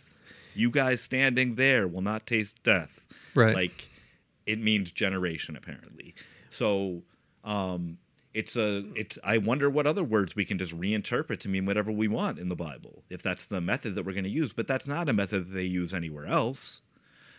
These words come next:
Speaker 1: It's a method to explain away a problem, and that's not the way a methodology is supposed to work.
Speaker 2: Yeah.
Speaker 1: Um, you're supposed to solve problems through deductive reasoning or trying to come up with an explanation that makes sense, not,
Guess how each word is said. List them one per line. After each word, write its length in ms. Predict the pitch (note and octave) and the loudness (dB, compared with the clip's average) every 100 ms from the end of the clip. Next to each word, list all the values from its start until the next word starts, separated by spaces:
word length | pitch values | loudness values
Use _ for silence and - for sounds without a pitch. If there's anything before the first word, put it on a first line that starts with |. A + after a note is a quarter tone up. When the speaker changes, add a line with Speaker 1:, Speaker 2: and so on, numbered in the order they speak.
| - | -10
Speaker 1:
It's 160 | G2+ A#2+ | -4 0
a 80 | |
method 560 | A2 A2 - A2+ G#2+ G2 - - - | 4 4 4 4 4 0 -8 -20 -8
to 420 | - A2 G#2 G2+ | 0 4 4 2
explain 460 | F#2+ - - A2+ A2 | -2 -8 0 4 4
away 180 | G#2+ G#2 | 4 4
a 80 | G#2 | 2
problem, 560 | D3+ F3 G2 D2 D2+ | -2 0 -2 -4 -8
and 140 | D#2+ G2+ | -2 2
that's 360 | G#2+ B2 - | 2 2 -2
not 440 | G#2 G#2 B2 B2+ - _ - _ _ _ _ _ - | -2 0 0 -2 -4 _ -20 _ _ _ _ _ -4
the 160 | A2 | -2
way 400 | G#2 A#2+ A#2 A2+ | 4 6 8 6
a 80 | G2+ | 6
methodology 640 | A2 G#2 A2 G#2+ G#2 G2 | 2 2 2 4 2 0
is 80 | F2+ | -2
supposed 260 | - F2+ - | 0 0 -2
to 80 | |
work. 420 | D#2+ D#2+ - - - - - - | -4 -6 -8 -18 -18 -18 -10 6
Speaker 2:
Yeah. 300 | D3 C3 A#2 | 10 10 10
Speaker 1:
Um, 100 | F#2+ | 6
you're 80 | G2 | 2
supposed 240 | - A#2 | 2 2
to 60 | A#2 | 2
solve 300 | - A2+ G#2+ | 2 2 2
problems 640 | B2+ C3 A2 G2+ G2 F2 - _ _ | -2 -2 0 0 -2 -4 -14 _ _
through 260 | A2+ G#2 G2+ | 0 2 2
deductive 480 | F#2 A2 G#2+ G#2+ E2+ | 2 0 0 0 2
reasoning 720 | G#2 A2+ G2+ G#2 G2+ G2 F2+ | 2 2 2 2 2 2 0
or 320 | E2+ E2 D#2 | -2 -4 -6
trying 340 | - G#2 G2+ | -4 -2 -2
to 120 | F2 G2 | -2 -4
come 240 | G#2 G2 - - | -4 -4 -6 -10
up 140 | G2+ G2+ | -8 -6
with 140 | F2+ | -6
an 80 | G2 | -6
explanation 640 | - F#2+ F#2 G#2+ - F2+ | -6 -2 0 0 0 -2
that 60 | F2 | -2
makes 240 | F2 - | -6 -4
sense, 360 | B2+ G2+ D#2 - | -2 -2 -2 -4
not, 420 | F#2 G2+ G2+ | 0 0 0